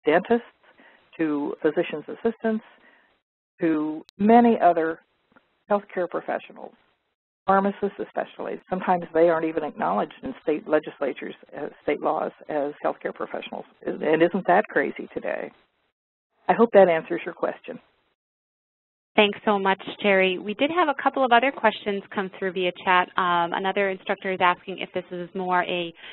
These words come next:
Speaker 2: graduate or an undergraduate nursing focused text.
Speaker 1: Good question. It,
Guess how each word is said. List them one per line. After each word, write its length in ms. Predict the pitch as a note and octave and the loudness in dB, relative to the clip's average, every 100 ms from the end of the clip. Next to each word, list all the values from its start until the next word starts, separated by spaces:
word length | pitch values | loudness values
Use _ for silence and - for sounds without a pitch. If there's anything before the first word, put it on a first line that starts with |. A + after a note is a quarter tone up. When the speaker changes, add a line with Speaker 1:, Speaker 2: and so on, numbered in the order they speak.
| - _ | -20 _
Speaker 2:
graduate 680 | F#3+ F#3 F#3 F3+ F#3+ F#3 F#3 | 4 6 6 0 -4 -4 -4
or 220 | F#3 F3+ | -4 -4
an 80 | F3 - | -4 -6
undergraduate 800 | F#3 F#3 F3 E3+ D#3+ - D#3+ - | -8 -8 -6 -2 -2 -4 -10 -10
nursing 360 | E3 D#3 E3+ D#3 - | -12 -12 -14 -14 -12
focused 360 | D3+ D3+ - - | -10 -10 -12 -10
text. 300 | D3 - - - _ _ _ _ _ _ _ _ | -8 -8 -12 -20 _ _ _ _ _ _ _ _
Speaker 1:
Good 120 | B3+ A#3+ | -2 0
question. 540 | G4+ G#4 - - - - _ _ _ | 4 4 4 -8 -10 -16 _ _ _
It, 240 | - B3+ | 0 0